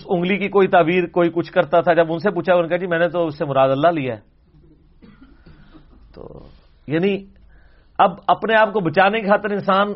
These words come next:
اللہ اور رسول کو بھی ڈالنا شروع کر دے۔ ان کو پتا ہے انہوں نے کیا کیا اور پوری قوم کو پتا ہے کہ وہ اس وقت کیا کر رہے تھے، لیکن کم از کم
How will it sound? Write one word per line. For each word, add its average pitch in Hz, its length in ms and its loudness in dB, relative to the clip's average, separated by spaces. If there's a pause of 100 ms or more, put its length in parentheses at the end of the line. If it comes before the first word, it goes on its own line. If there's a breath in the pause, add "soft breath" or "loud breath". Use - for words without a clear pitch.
(100)
اللہ 175 240 4
اور 233 100 6
رسول 208 320 -2
کو 202 80 0
بھی 220 120 0
ڈالنا 196 280 4
شروع 175 220 -4
کر 160 140 2
دے۔ 139 120 -8 (1200)
ان 247 180 0
کو 285 120 2
پتا 226 220 4
ہے 254 40 6
انہوں 233 140 2
نے 220 100 2
کیا 214 140 2
کیا 233 200 0
اور 254 80 6
پوری 240 280 -2
قوم 233 300 2
کو 240 80 4
پتا 202 200 2
ہے 208 40 4
کہ 190 80 -2
وہ 190 60 0
اس 151 100 -6
وقت - 140 -6
کیا 143 120 2
کر 101 200 -6
رہے 87 120 -14
تھے، 78 120 -20 (760)
لیکن 254 240 0
کم 262 180 2
از 269 140 2
کم 262 140 2